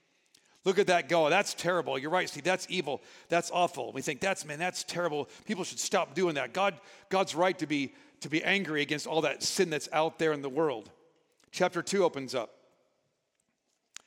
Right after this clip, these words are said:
"You may think you can condemn such people, but you're just as bad, and you have," write it down, well, you don't have to write it down, it's the heading of the thing on your note sheet,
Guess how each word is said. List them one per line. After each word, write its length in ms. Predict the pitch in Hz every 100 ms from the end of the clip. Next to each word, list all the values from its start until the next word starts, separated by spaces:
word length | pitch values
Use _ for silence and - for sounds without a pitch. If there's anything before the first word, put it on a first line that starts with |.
| _ _ _ -
"You 220 | 180 247
may 180 | 240 214
think 280 | 208 190
you 80 | 185
can 220 | - 190
condemn 360 | 170 175 180 202
such 300 | - 160 -
people, 260 | 156 143 147
but 160 | 147
you're 160 | 165 220
just 260 | 170 - 151
as 120 | 120
bad, 460 | 165 160 165 160 - - - -
and 180 | 143 151
you 160 | 226
have," 640 | 196 185 175 180 165 - -
write 140 | 151 175
it 120 | 180
down, 320 | 170 165 170
well, 120 | 143 147
you 60 |
don't 80 | 165
have 60 | 135
to 40 |
write 140 | 147 151
it 80 |
down, 160 | 131 135
it's 120 | 127
the 80 | 135
heading 280 | 156 160 139
of 120 | 117
the 200 | 135 127 - -
thing 180 | - 165
on 80 | 147
your 100 | 139
note 200 | 151 170
sheet, 280 | - 131